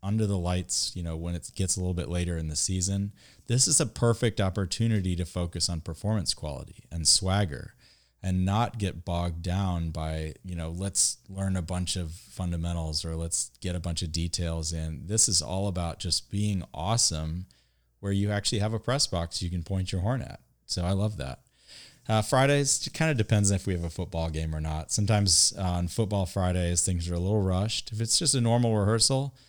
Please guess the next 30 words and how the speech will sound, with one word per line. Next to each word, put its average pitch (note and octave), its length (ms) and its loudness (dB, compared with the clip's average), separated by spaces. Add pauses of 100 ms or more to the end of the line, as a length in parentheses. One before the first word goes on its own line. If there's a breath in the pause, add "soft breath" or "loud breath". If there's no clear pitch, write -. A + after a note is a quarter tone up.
(280 soft breath)
um, F#2 480 0
then G#2 140 2
I G#2 160 2
will G2+ 180 2
go G2 180 0
back F#2 380 -2
to F#2 600 0 (160)
some G2 240 4
reps G2 320 2
and F#2+ 140 2
details F#2+ 500 0
on, F2 360 -2
on E2+ 100 -4
something F2+ 380 2
we E2+ 100 2
need. F2+ 400 0 (500 loud breath)
Um, E2 220 -2
Saturday, B2 760 4
those G2 180 -2
are G2 40 2
my F#2 140 0
favorite G#2 560 0
days, A2 600 2
even G2 240 0
though F#2+ 140 0
they F#2 120 0
can G2+ 180 -2
be G2 100 2
very E2+ 280 -2
long. F2 540 -2